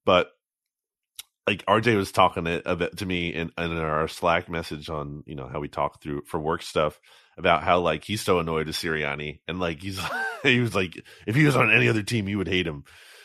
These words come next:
And, uh, so I, I, I'm liking how much everyone is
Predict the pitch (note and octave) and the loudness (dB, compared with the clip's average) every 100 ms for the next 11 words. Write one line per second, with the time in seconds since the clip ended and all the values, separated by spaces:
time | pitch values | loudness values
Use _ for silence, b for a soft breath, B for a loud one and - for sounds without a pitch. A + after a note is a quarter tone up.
0 | B _ G2+ G2+ G2+ F#2 F#2 F2 E2 D#2+ | B _ 2 2 0 0 2 4 4 4
1 | D#2+ - - _ _ _ _ - G2+ F#2 | 2 -2 -8 _ _ _ _ 0 4 4
2 | F2+ - F#2+ G2 G2 F#2+ G#2+ A#2+ F#2 F2 | 4 2 0 0 -4 0 0 0 -4 -2
3 | F2+ F2+ E2+ - E2+ F2+ F2 E2 D#2+ D2+ | 0 0 -4 -4 -4 -2 -2 -4 -6 -8